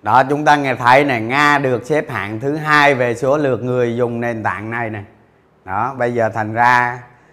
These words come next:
cái tác động này nó rất lớn đến cái đồng rúp của Nga và nó giảm rất nhiều đó. Chút nữa chúng ta sẽ thấy.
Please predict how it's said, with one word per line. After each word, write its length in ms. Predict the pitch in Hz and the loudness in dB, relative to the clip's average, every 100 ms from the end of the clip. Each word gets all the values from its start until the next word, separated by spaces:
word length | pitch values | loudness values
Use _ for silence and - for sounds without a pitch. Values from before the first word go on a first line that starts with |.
| _ _ | _ _
cái 120 | - 127 | -10 0
tác 260 | 131 135 | 2 2
động 280 | 131 101 107 | 0 -4 -4
này 200 | 110 107 | -4 -4
nó 100 | 107 | -4
rất 260 | 120 175 151 | -2 -2 2
lớn 320 | 139 151 170 | 2 2 2
đến 520 | 135 143 156 117 113 - | 0 0 -4 -10 -16 -12
cái 120 | - 143 | -8 -2
đồng 280 | 113 107 104 | -2 0 -2
rúp 140 | 165 | -4
của 160 | 120 98 | -4 -6
Nga 360 | 110 127 131 123 | -4 -2 -2 -2
và 140 | 110 | -4
nó 140 | 110 | -6
giảm 300 | 131 92 95 | -6 -6 -6
rất 200 | 107 151 | -6 -6
nhiều 220 | 131 113 104 | -4 -4 -6
đó. 80 | 127 | -8
Chút 160 | - 143 | -10 -10
nữa 180 | 117 95 | -8 -10
chúng 140 | 113 131 | -10 -6
ta 140 | 131 | -4
sẽ 120 | 113 92 | -6 -8
thấy. 140 | 110 | -10